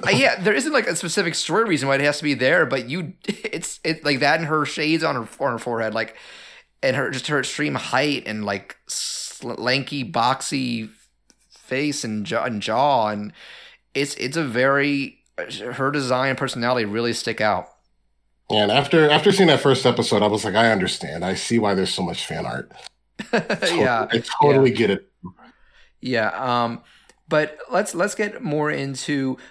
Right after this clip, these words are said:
Speaker 1: and one, one thing I wanna touch on before we get into individual scenes and moments, the world of this show, the town of Shibahama, as far as I can tell, it's made up. It's like a character in itself. Uh,
Speaker 2: You know, w-, one thing I was wondering, I was like, is,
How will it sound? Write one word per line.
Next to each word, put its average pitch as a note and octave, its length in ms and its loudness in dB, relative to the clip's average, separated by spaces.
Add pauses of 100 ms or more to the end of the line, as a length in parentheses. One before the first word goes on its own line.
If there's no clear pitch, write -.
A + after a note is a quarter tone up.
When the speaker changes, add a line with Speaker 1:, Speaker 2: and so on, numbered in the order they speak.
(140)
Speaker 1:
and E3 160 -2
one, D#3+ 220 2 (120)
one F3 140 2
thing F#3+ 80 0
I D#3+ 40 0
wanna C#3 120 -2
touch C3 260 0
on C3 120 -2
before B2+ 180 -6
we C3+ 60 -2
get C3+ 60 -2
into B2 120 -4
individual A#2+ 400 -6
scenes A2+ 540 -6
and G#2+ 100 -4
moments, G#2+ 400 -6 (400)
the D3 140 -2
world D#3+ 360 0
of C#3+ 120 -4
this G#2 160 -2
show, F2 480 -2 (160)
the A2+ 100 -6
town C3 480 0
of B2 140 -4
Shibahama, A#2 880 -2
as - 80 -16
far A2 100 -4
as G#2+ 60 -4
I - 20 -6
can G#2 80 -6
tell, G#2 180 -2
it's G2+ 140 -6
made G2+ 180 -4
up. A2+ 220 -4 (560)
It's F#3 180 0
like D#4+ 120 0
a A#3 100 -4
character D3+ 340 0
in B2+ 120 0
itself. - 840 -4 (280)
Uh, A2 300 2 (180)
Speaker 2:
You F#3+ 160 6
know, F3 200 2
w-, C#3+ 240 -2
one A#3+ 240 4
thing A3+ 180 8
I D#3 100 10
was D3 240 4
wondering, B2 560 4
I A2 40 4
was C#3+ 240 2
like, B2 160 2
is, B2 420 0